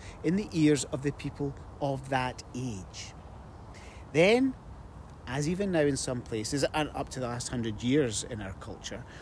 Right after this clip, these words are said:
wives generally were regarded as inferior, took their husband's religion and politics, were less intelligent, less moral,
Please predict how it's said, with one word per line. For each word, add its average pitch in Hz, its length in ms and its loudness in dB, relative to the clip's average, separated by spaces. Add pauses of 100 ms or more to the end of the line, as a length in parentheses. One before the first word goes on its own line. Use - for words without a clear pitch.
(140)
wives 180 400 6 (240)
generally 214 560 4
were 143 260 4
regarded 131 800 -2
as 113 300 -4
inferior, 135 540 -4 (680)
took 175 180 6
their 156 100 4
husband's 147 460 0
religion 165 520 0
and 107 120 -4
politics, - 720 0
were 131 100 0
less 151 280 8
intelligent, 170 680 0
less 151 320 4
moral, 151 480 6